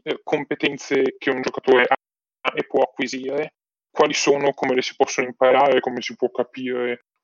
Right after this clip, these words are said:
quando e come portarle in gioco contatto, forse ho delle idee in merito. E se conoscere, capire e usare il, un sistema specifico, un sistema di meccaniche è importante per la giocata, e in alcuni casi lo è,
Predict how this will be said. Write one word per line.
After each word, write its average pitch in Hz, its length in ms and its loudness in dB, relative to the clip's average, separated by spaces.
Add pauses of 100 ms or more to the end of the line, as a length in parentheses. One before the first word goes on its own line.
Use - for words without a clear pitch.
quando 123 340 0
e - 40 2
come 123 200 -2
portarle 117 480 -2
in 117 60 -6
gioco 113 320 -4
contatto, 117 720 -6
forse - 280 -2
ho 110 60 0
delle 110 200 -6
idee 104 220 -6
in 120 120 -8
merito. 165 640 -4 (380)
E 202 320 2 (180)
se - 420 0
conoscere, 165 920 2
capire 151 800 0
e 160 100 -4
usare 156 440 2
il, 151 180 -4
un 160 200 -2
sistema 160 520 -2
specifico, - 720 -6
un 127 100 -6
sistema 147 420 -2
di 127 100 -4
meccaniche 131 720 -2
è 147 80 -2
importante 135 640 0
per 123 180 2
la 120 120 2
giocata, 131 640 0 (420)
e - 120 2
in 156 80 2
alcuni 202 240 -2
casi 226 200 0
lo 147 160 4
è, 143 200 2